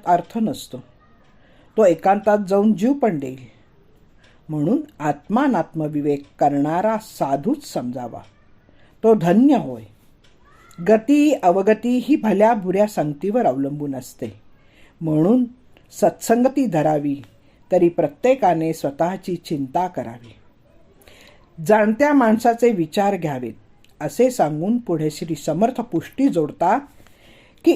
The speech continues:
इहलोक असो की परलोक, दोन्हींकडे जो जाणता असेल त्याला सुख मिळतेच.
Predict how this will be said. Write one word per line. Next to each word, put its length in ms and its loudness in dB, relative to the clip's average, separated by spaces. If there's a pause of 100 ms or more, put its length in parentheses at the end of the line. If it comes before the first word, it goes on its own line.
इहलोक 640 4
असो 260 2
की 160 -4
परलोक, 540 2 (460)
दोन्हींकडे 840 4
जो 320 2
जाणता 520 -2
असेल 500 -4
त्याला 340 -4
सुख 420 -12
मिळतेच. 640 -6